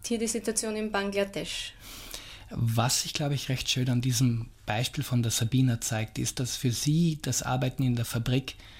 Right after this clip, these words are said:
Speaker 2: trotz der für uns zum Teil unvorstellbaren Bedingungen gleichzeitig auch ein, ein gewisser Befreiungsschlag war. Ähm, man muss sich vorstellen, dass man in der Stadt trotzdem, äh,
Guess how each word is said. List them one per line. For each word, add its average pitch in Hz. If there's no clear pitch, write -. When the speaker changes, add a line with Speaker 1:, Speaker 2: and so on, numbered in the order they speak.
Speaker 2:
trotz -
der 131
für 135
uns 147
zum 123
Teil 120
unvorstellbaren 117
Bedingungen 127
gleichzeitig 131
auch 123
ein, 123
ein 127
gewisser 127
Befreiungsschlag 110
war. -
Ähm, 120
man 135
muss 139
sich -
vorstellen, 135
dass 127
man 123
in 123
der 120
Stadt -
trotzdem, 147
äh, 127